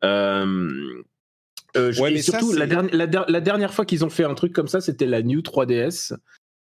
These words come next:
Speaker 1: Et, euh, qui remplaçait, euh, la tr-, enfin, enfin, qui remplaçait parce qu'ils avaient fait la trois D S X L,
Speaker 2: Mm.
Speaker 1: la, la trois D S, euh, ils avaient, ils avaient refait, euh, ils avaient magouillé un truc.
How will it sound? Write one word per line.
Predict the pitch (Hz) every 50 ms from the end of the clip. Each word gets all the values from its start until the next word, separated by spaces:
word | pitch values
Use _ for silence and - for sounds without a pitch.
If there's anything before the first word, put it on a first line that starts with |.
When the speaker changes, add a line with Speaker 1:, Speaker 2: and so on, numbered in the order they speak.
| _ _ -
Speaker 1:
Et, | 120 135 135 135 127
euh, | 123 120 117 117 113 113 110 110 110 110 107 107 107 107 107 107 107 107 107 113 120
qui | 120 - 139
remplaçait, | 123 127 139 127 147 131 123 - 151 147
euh, | 143 143 135 131 123 117 113 113
la | 113 113
tr-, | 110 - 104
enfin, | 104 101 - - 110 104 98
enfin, | 95 - - 123 123 123
qui | - 147
remplaçait | 131 135 143 139 - - 151
parce | - 131 117
qu'ils | - - 113 120
avaient | 117 110
fait | - 123
la | 117 107 104
trois | - - 117
D | 110 110
S | 113 117 - -
X | 113 - - 160
L, | 156 160 165 165 165 - - - - -
Speaker 2:
Mm. | 113
Speaker 1:
la, | 107 110 110 107 107
la | 107 110 107
trois | - - 120 120 113
D | 120 117
S, | 120 120 113 - - 110
euh, | 107 107 104 101 98 98 95 90
ils | 98 107 107 98 113
avaient, | 107 107 101 - -
ils | 117 113 143
avaient | 147 151 143
refait, | - 156 156 143 - 160 160 151
euh, | 139 127
ils | 101 123 123 135
avaient | 131 127
magouillé | 131 139 135 139 139 143 139 131
un | 120 117
truc. | 120 - 196 208 196 -